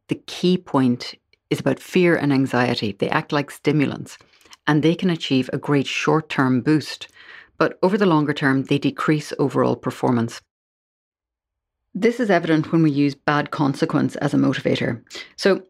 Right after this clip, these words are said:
fear and anxiety, that can be a shortcut to boosted performance. For instance, our gazelle back in the Serengeti, she heard the noise, she took the action. The action she took was getting away. It's fight or flight, and her choice was flight because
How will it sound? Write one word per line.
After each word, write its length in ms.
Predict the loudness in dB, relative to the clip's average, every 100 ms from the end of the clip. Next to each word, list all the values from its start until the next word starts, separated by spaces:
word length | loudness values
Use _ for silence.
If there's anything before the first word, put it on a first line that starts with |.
| _
fear 200 | -2 2
and 80 | 4
anxiety, 520 | 2 2 2 2 0
that 300 | 2 0 -2
can 380 | -4 2 4 4
be 220 | 2 0
a 40 | 0
shortcut 680 | 0 0 0 -2 -4 -4 -4
to 120 | -4
boosted 520 | 0 -2 0 -4 -4
performance. 720 | -6 -2 0 2 -2 -8 -14 -20 -20 _
For 100 | -2
instance, 320 | 0 0 -2 0
our 120 | -2
gazelle 400 | 0 2 2 2
back 240 | 2 0 0
in 60 |
the 80 | -2
Serengeti, 680 | 0 0 2 0 0 -2 -4 -8 -10
she 140 | -2
heard 180 | 2 2
the 80 | 2
noise, 440 | 2 2 2 -2 -14 -6
she 160 | -4
took 220 | 0 0
the 100 | 2
action. 460 | 0 -2 -4 -2 -4 _ -4
The 80 | -2
action 380 | -2 -2 -4
she 200 | -2 -2
took 380 | -2 -2 -2 -4 -2
was 180 | -2 0
getting 380 | -2 0 -2
away. 440 | -2 -2 -2 -4 -6 _ -20 -12 -6
It's 280 | -6 -6
fight 300 | -8 -2 -2
or 60 | -2
flight, 380 | -2 -2 -2 -2
and 120 | 0
her 140 | 0
choice 400 | -2 0 0 0
was 140 | -4 -6
flight 440 | -2 0 0 -2 -6
because 340 | -2 -2